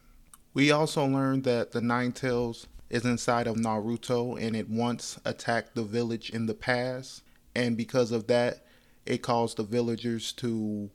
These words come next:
treat Naruto like shit. But I think the determination he had to get them to respect him is what made me continue to watch the series. Things I liked about the arc. The first thing would have to be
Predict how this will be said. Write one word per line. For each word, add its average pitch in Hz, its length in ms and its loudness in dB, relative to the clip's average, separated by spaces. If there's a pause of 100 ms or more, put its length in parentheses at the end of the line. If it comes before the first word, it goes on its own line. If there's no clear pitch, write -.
treat 139 320 2
Naruto 120 640 0
like 110 260 0
shit. 131 420 0 (140)
But 123 320 4 (280)
I 123 160 4
think 135 400 0 (280)
the 117 140 -2
determination 123 1000 0
he 120 160 -2
had 113 380 4
to 117 80 -4
get 117 240 -2
them 117 240 -2
to - 120 -8
respect 123 640 0
him 123 320 -6 (220)
is 139 120 2
what 175 260 0 (280)
made 139 320 2
me 131 160 0
continue 117 560 -4
to 110 140 -8
watch - 580 -8
the - 100 -10
series. - 560 -10 (160)
Things 226 400 8
I 151 120 8
liked 131 380 4
about 101 340 -2
the - 160 -8
arc. - 260 -4 (760)
The 139 100 2
first 180 380 4
thing 160 200 2
would 135 160 4
have 127 300 2
to 117 80 -2
be 110 460 -4